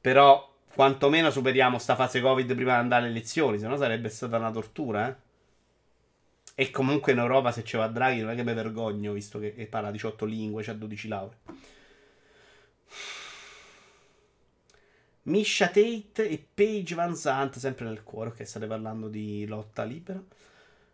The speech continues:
Quanto sono andati contro ai giornali loro prima, dice Cinque. Razzi non ha mai detto niente contro i giornali. Eh, lo so, lo so, Cinque, però, cioè, mm, non sono convinto che sia esattamente quello il problema, eh. Certo, hai ragione,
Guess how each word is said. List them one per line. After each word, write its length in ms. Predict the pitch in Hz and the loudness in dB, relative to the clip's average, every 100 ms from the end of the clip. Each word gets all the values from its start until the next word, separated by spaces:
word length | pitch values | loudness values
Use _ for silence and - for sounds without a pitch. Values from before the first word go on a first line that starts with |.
| _ | _
Quanto 360 | - 196 202 202 | -6 0 0 0
sono 180 | 180 175 | 0 2
andati 540 | 175 180 180 180 170 | 0 0 2 2 2
contro 380 | 160 170 175 156 | -4 -6 -4 -4
ai 80 | 147 | -4
giornali 500 | 143 151 156 156 139 | -2 -2 0 0 0
loro 300 | 139 143 123 | 2 2 0
prima, 440 | 127 143 170 165 | -4 -6 -2 -2
dice 220 | 139 117 127 | -2 -4 -8
Cinque. 760 | - 156 180 180 196 185 180 160 | -4 -4 -4 -2 0 0 0 -6
Razzi 420 | 160 170 170 143 | 0 2 2 0
non 80 | 143 | -4
ha 40 | |
mai 140 | 151 156 | -2 -2
detto 240 | 151 147 | -2 -2
niente 420 | 160 147 131 127 127 | -2 0 0 -2 -2
contro 340 | 127 127 127 | -2 -4 -6
i 80 | 123 | -6
giornali. 760 | 120 123 117 113 101 101 110 - _ _ - - - - _ - | -4 -4 -4 -8 -8 -8 -10 -14 _ _ -20 -20 -20 -20 _ -6
Eh, 240 | 208 170 | -2 -2
lo 100 | 233 | -2
so, 220 | 269 - | -6 -8
lo 80 | 185 | -6
so, 260 | 190 208 107 | -8 -8 -8
Cinque, 400 | - 98 101 - | -10 -12 -16 -10
però, 400 | - 214 135 131 | -2 0 0 -2
cioè, 240 | - 190 - | -6 -8 -8
mm, 300 | 226 196 190 | -4 -4 -2
non 160 | 233 254 | -2 2
sono 220 | - 196 | 8 8
convinto 420 | 190 165 170 - | 8 2 0 0
che 100 | 156 | -2
sia 200 | 151 180 | 0 0
esattamente 800 | 160 165 - 170 156 165 156 156 | 2 0 0 0 2 2 0 -2
quello 360 | 143 139 120 120 | 2 2 2 -4
il 80 | 120 | -6
problema, 680 | 135 123 120 107 113 156 | -6 -8 -6 -8 -6 -6
eh. 80 | 160 - _ _ _ | -6 -12 _ _ _
Certo, 680 | - 190 139 - 220 262 254 | 4 6 6 4 0 0 0
hai 180 | - 135 | 2 4
ragione, 640 | 139 127 127 117 123 190 | 4 2 -2 -2 -4 -6